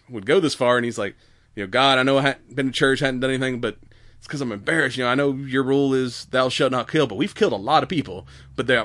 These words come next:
I promise they were all bad. But if you just do me this one favor and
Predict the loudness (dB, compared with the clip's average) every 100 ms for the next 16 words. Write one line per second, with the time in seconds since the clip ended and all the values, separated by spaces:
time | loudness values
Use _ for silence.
0 | -2 -6 0 0 0 2 2 4 4 4
1 | 2 2 2 0 -6 -6 -8 -2 0 -2
2 | -10 -4 0 2 2 0 0 -2 2 2
3 | 2 0 -2 -2 -8 _ _ _ _ -8
4 | -8